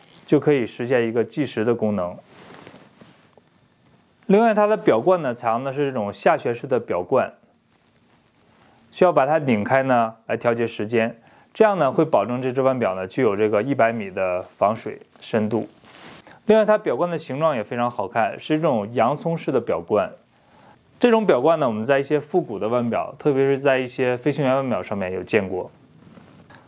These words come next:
从表盘上看，时针和分针都是这种叶子的形状，小时的刻度呢，是这种小圆点，给人一种非常复古优雅的感觉。而且它的 dial 呢，是这种 sandwich dial，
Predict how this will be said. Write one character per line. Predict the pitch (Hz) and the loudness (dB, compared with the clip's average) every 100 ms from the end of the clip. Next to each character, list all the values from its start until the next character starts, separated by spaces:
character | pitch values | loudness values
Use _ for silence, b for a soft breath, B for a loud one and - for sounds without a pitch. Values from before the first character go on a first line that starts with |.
| - | -8
从 | 233 208 | 0 4
表 | 196 | 4
盘 | 123 135 | 4 2
上 | 170 165 | 2 -2
看， | 160 127 | -2 -2
时 | 120 - 156 | -4 -8 -4
针 | 170 185 | 0 0
和 | 156 | 0
分 | 156 170 | -2 -4
针 | 165 156 | -4 0
都 | 165 | 0
是 | 156 | 2
这 | 156 | 0
种 | 131 110 | -2 -2
叶 | 160 180 | 2 0
子 | 131 | 0
的 | 113 | -4
形 | 107 - 110 | -4 -6 -6
状， | 113 117 101 - b b b | 0 0 0 -12 b b b
小 | - 131 | 0 2
时 | 175 | 2
的 | 175 180 | 2 2
刻 | - 196 | 0 -2
度 | 160 135 | 0 -4
呢， | 113 | -6
是 | - 143 | -6 -6
这 | |
种 | 135 139 | -4 -4
小 | - 104 | 0 0
圆 | 104 113 147 | 0 -2 -2
点， | 113 - - - | -4 -6 -14 -2
给 | 120 | 0
人 | 147 | 2
一 | |
种 | 135 107 | 0 -4
非 | 123 | -2
常 | 123 | -2
复 | 127 - 156 | -2 -4 -4
古 | 113 95 | -4 -2
优 | 139 151 | 2 4
雅 | 110 | 2
的 | 92 | -2
感 | 101 92 87 | -6 -8 -8
觉。 | 87 87 - B B B | -6 -6 -8 B B B
而 | - 165 | 0 4
且 | 214 | 4
它 | 196 | 4
的 | 190 175 | 0 2
dial | - 208 180 123 | 2 2 2 0
呢， | 107 | -2
是 | 104 139 | 0 0
这 | 127 | 0
种 | 98 | -4
sandwich | - 160 165 143 123 101 | -2 0 2 2 -2 -2
dial， | - 104 90 | 0 2 0